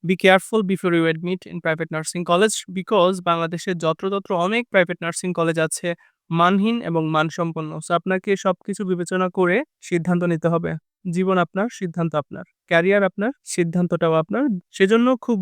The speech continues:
বুঝে শুনে প্রাইভেট নার্সিং কলেজে ভর্তি হবেন, যাচাই বাছাই করে ভর্তি হবেন, কারো ইনফ্লুয়েন্সে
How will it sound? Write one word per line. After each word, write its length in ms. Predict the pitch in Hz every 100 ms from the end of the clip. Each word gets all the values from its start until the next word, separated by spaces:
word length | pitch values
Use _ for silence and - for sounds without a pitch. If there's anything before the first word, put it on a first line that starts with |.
| 175
বুঝে 340 | 190 196 202
শুনে 260 | 233 220 208
প্রাইভেট 300 | 196 175 160
নার্সিং 300 | 160 160 - 165
কলেজে 300 | 160 160 165
ভর্তি 300 | 170 170 190
হবেন, 240 | 190 226 226
যাচাই 360 | 180 175 196
বাছাই 280 | 185 175 180
করে 180 | 170 170
ভর্তি 320 | 165 165 -
হবেন, 240 | 170 170 202
কারো 260 | 208 180 170
ইনফ্লুয়েন্সে 680 | 165 175 - 180 180 180 220